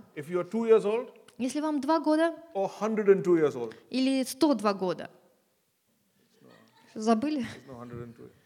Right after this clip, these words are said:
Speaker 1: It's for everybody.
Speaker 2: Нет таких, да? Для
Speaker 1: Don't,
Speaker 2: всех.
Speaker 1: don't you dare sit there and say, "Ah, this is not for me, this is for the young people."
Speaker 2: Я вам, э, запрещаю сидеть и думать: "О, это он не для
Speaker 1: Come
Speaker 2: меня
Speaker 1: on.
Speaker 2: говорит, это для молодежи там".
Speaker 1: Yeah, I'm,
Speaker 2: Поняли?
Speaker 1: I'm right in the middle of all of you.
Speaker 2: Я как раз посерединке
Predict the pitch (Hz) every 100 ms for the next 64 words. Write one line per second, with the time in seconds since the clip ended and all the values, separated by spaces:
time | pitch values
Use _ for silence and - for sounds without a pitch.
0 | _ _ _ _ _ _ _ _ _ -
1 | 220 262 269 262 233 202 135 - - 240
2 | 269 - 294 226 208 262 - - 190 233
3 | 175 214 214 - - 185 220 226 190 233
4 | 226 226 196 214 202 202 208 180 180 170
5 | 165 175 175 170 160 156 151 170 170 156
6 | 147 147 147 131 113 - - 214 247 262
7 | 262 262 254 240 226 247 254 269 285 269
8 | 240 233 220 254 240 240 226 233 254 226
9 | 233 247 233 233 226 214 226 240 233 214
10 | 214 202 196 208 208 220 226 220 226 208
11 | 180 165 175 160 - _ _ 131 135 233
12 | 294 208 190 - - 180 196 214 208 196
13 | 196 196 175 175 170 143 117 - - _
14 | _ 233 240 254 262 - 240 254 254 254
15 | 226 220 185 180 175 -